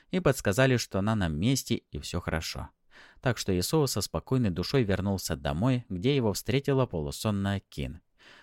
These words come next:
Несмотря на то, что сестрички были у дедушки, сама Миядзаки осталась ждать Исуо в чайном домике. «С Мика всё хорошо?» Исуо сел рядом, обняв девушку. Так они просидели минут пять,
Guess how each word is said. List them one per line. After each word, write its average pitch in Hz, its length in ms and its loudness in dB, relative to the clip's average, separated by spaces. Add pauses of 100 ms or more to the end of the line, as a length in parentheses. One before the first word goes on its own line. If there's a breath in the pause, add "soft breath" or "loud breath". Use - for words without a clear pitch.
(120 loud breath)
Несмотря 147 460 4
на 185 120 4
то, 175 100 4
что 156 180 2
сестрички 143 540 0
были 131 240 4
у 117 100 6
дедушки, 151 680 2
сама 180 280 0
Миядзаки 127 520 2
осталась 107 520 2
ждать 85 380 -2
Исуо 135 420 2
в - 80 -14
чайном 90 480 0
домике. 69 540 -6 (680 soft breath)
«С - 140 -2
Мика 107 300 4
всё 160 200 0
хорошо?» 80 480 -4 (580 soft breath)
Исуо 156 360 6
сел 87 220 2
рядом, 143 400 2 (100)
обняв 82 440 0
девушку. 69 500 -8 (160)
Так - 180 0
они 92 180 0
просидели 107 560 0
минут 71 400 -6
пять, 147 320 -2